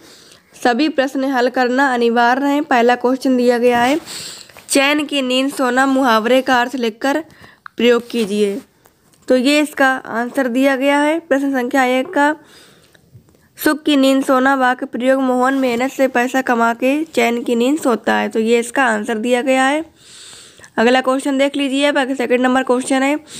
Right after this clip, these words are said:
निम्नलिखित शब्दों में से एक वचन और बहुवचन शब्द अलग अलग दिए गए स्थान में लिखिए। लड़का, गाय, आंखें, बंदरों, गाय, आंख, ग्वाला, बंदर, ग्वाले, लड़के, बकरी, पुस्तकें। तो ये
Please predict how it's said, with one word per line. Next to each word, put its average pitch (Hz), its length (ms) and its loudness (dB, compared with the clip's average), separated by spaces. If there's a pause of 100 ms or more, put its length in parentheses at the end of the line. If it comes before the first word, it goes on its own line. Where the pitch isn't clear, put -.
(400)
निम्नलिखित 302 480 2
शब्दों 269 340 0
में 262 220 4
से 285 220 0
एक 254 220 2
वचन 262 320 0
और 254 120 0
बहुवचन 247 460 0
शब्द 269 220 -2
अलग 254 260 -2
अलग 254 200 -4 (200)
दिए 240 320 0
गए 240 220 0
स्थान 240 260 0
में 254 140 -2
लिखिए। 214 420 0 (880)
लड़का, 254 480 0
गाय, 240 400 -2
आंखें, 240 460 -4
बंदरों, 240 540 -2 (560)
गाय, 233 440 0 (160)
आंख, 233 400 -2
ग्वाला, 233 480 0
बंदर, 233 520 -4 (580)
ग्वाले, 240 560 0
लड़के, 254 540 -4
बकरी, 233 380 -2
पुस्तकें। 220 560 -2
तो 214 120 2
ये 254 300 4